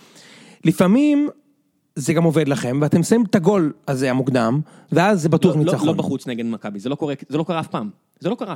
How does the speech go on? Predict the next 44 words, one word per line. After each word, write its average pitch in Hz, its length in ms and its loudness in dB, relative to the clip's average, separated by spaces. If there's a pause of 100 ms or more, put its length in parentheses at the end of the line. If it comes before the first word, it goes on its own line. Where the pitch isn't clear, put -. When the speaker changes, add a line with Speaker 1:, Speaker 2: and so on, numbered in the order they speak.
(140)
Speaker 2:
רק 151 180 -6
שנה 180 180 -8
שעברה 170 220 -6
משחק 165 240 -10
האליפות, 165 260 -6
וגם 143 200 -4
אז 151 80 -6
זה 139 80 -6
לא 127 60 -4
היה 117 60 -6
כמו 113 140 -10
שאתה 110 120 -12
מתאר. 95 240 -14 (140)
Speaker 1:
לא, 135 220 -2 (240)
משחק - 280 -8
האליפות 139 240 -4
מכבי 139 260 -2
הובילו. 123 300 0 (140)
Speaker 2:
נכון, 302 220 -4
Speaker 1:
זה - 20 -6
Speaker 2:
זה 165 80 2
Speaker 1:
קרה 180 140 0
Speaker 2:
לא 220 80 4
Speaker 1:
ב-, 214 40 2
Speaker 2:
קורה. 180 140 4
Speaker 1:
בבלומפילד 170 500 2
לפני 170 220 2
מאה 165 200 2
שנה. 131 300 -2
Speaker 2:
בדיוק. 220 180 -2
Speaker 1:
אגב, 240 180 2
אתה - 80 2
יודע 220 80 6
שזה 180 200 2
המשחק 160 280 0
האחרון 165 280 2
שהייתי 147 260 2
נגד 143 180 2
באר 127 100 0
שבע? 156 220 2 (460)
במגרש? 143 400 0 (440)
Speaker 2:
מה? 156 80 -4 (220)
Speaker 1:
מאז 226 560 4
המשחק 180 640 0